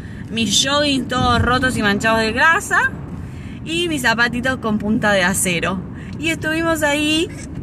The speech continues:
en la, en el pub, nos atendieron, obviamente te atienden sin pr-, sin problema. Quiero aclarar una cosa, es un hecho súper australiano esto de caer al pub vestido todo su-, o sea, todo chi-, chivado del día de trabajo,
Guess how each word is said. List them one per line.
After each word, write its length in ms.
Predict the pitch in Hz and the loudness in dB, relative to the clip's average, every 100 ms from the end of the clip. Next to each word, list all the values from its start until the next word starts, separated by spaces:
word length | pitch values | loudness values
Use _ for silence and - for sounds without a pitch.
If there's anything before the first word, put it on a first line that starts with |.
| - | -4
en 260 | 254 254 | -2 2
la, 300 | 247 233 202 | 4 6 6
en 100 | 233 | 4
el 200 | 220 214 | 2 0
pub, 440 | 214 - 330 330 285 | 2 4 6 6 4
nos 220 | 208 185 | 0 2
atendieron, 560 | 180 180 190 214 151 - | 2 2 4 4 2 0
obviamente 480 | 185 185 175 190 | 2 4 4 2
te 80 | 175 | 2
atienden 440 | 151 165 185 175 170 | 0 2 2 2 2
sin 160 | 170 | 0
pr-, 140 | - - - - - - - - - | 0 -4 -6 -6 -8 -8 -8 -8 -6
sin 220 | 185 180 | -2 0
problema. 600 | 170 170 196 226 247 - - - - - - | 2 2 4 4 4 2 -4 -6 -8 -10 -2
Quiero 220 | 214 247 | 2 4
aclarar 240 | 208 170 | 4 4
una 160 | 175 165 | 4 2
cosa, 320 | 156 139 143 | -2 -4 -2
es 200 | 175 202 | 0 0
un 120 | 214 | 0
hecho 200 | 208 220 | 0 0
súper 320 | 214 220 214 202 | 0 0 2 2
australiano 680 | 185 - 170 190 185 180 170 | 2 0 2 4 4 4 2
esto 260 | 170 185 | 0 0
de 240 | 160 151 - | -2 -2 -4
caer 360 | 156 151 175 185 | 2 4 6 6
al 220 | 156 160 | 4 2
pub 380 | 190 180 180 170 | 2 2 2 0
vestido 400 | 170 170 175 170 | -4 -2 -2 0
todo 240 | 170 165 | 2 0
su-, 200 | - 175 | 0 -4
o 120 | 165 | -4
sea, 160 | 190 190 | -2 -2
todo 180 | 190 226 | 2 0
chi-, 360 | 220 196 127 139 | 0 -4 -4 -8
chivado 520 | - 175 175 214 226 | -6 0 4 4 4
del 220 | 214 185 185 | 2 2 2
día 180 | 196 | 4
de 100 | 190 | 4
trabajo, 800 | 185 165 165 170 170 165 160 147 | 4 4 6 6 6 2 -2 -2